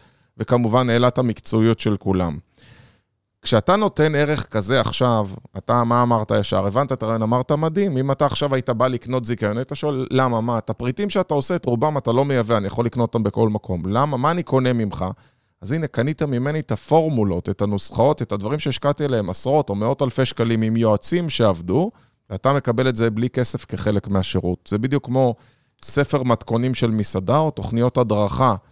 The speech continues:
של כל עסק שמתעסק בהכשרות. אם אנחנו נתרכז כזכיין, לא רק במותג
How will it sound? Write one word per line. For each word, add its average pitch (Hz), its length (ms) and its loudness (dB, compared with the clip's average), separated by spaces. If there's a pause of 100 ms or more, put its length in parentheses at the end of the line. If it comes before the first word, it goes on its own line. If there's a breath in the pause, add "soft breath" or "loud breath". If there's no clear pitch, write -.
(300)
של 104 400 -2
כל 135 220 2
עסק 120 220 -2
שמתעסק - 520 -4
בהכשרות. 101 760 0 (720)
אם 190 180 2
אנחנו 147 380 0
נתרכז 110 640 -2
כזכיין, 104 640 -2 (100)
לא 131 140 2
רק 214 260 0
במותג 127 600 0